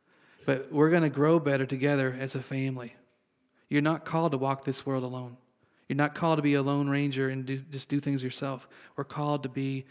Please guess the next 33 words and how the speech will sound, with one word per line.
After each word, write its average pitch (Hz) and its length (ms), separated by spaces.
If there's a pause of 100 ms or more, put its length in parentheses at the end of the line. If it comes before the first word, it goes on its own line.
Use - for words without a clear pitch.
(240)
together 127 500 (320)
and 131 140
to 127 60
pray 151 220
together 127 320
and 127 80
be 127 120
a 127 40
family. 120 380
Amen? 127 300 (1000)
So - 100
I 156 60
wanna 160 80
ask 156 140
you 165 80
guys 151 100
to 139 80
pray. 156 260
I 151 40
wanna 143 180
pray 143 420
a - 120
blessing 139 400
on 135 160
you. 135 180 (1120)
I 135 100
believe 143 280
that's 135 200
one 143 140
of 147 60
the 139 60
reasons 135 360
why, 131 400